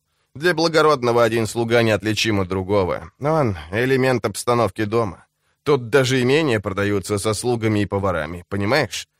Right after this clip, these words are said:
Ты для них не противник, а только...» Он задумался на миг. «Вредитель. Они тебя не убьют, просто уберут, а после даже лишний раз об этом не подумают.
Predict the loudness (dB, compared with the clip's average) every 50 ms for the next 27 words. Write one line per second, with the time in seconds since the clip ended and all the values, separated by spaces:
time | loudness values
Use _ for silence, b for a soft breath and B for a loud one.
0 | _ _ -4 -4 0 2 2 2 2 0 0 -4 -4 0 -2 -2 -2 -2 -2 -2
1 | -2 0 0 -2 -4 -4 -6 -10 -10 _ -4 -2 -2 -2 -4 _ -4 -4 -2 -2
2 | -4 -6 -10 _ _ _ -4 0 2 2 2 2 0 0 0 0 0 0 -2 -2
3 | -2 -4 -6 -6 -4 -4 -2 -2 -2 -4 -4 _ _ _ _ _ _ _ _ _
4 | -10 -6 -2 -2 -2 -2 -2 -2 -2 -4 -4 -6 -12 -16 -16 _ _ _ _ _
5 | _ _ -4 -2 -2 0 0 -2 -4 -2 -2 0 2 2 2 2 0 0 -2 -4
6 | -2 0 0 0 -2 _ -10 -2 2 2 2 2 2 0 0 0 2 2 2 2
7 | 2 2 2 0 -2 -4 0 2 2 2 0 -2 -8 -10 -12 -10 -4 -2 -2 0
8 | 0 0 -2 -4 -4 -2 -2 0 2 0 0 0 -2 -2 -2 -2 -2 -2 -4 -4
9 | -2 -2 -4 -4 -4 -8 -16 _ -20 _ -20 -20 _ _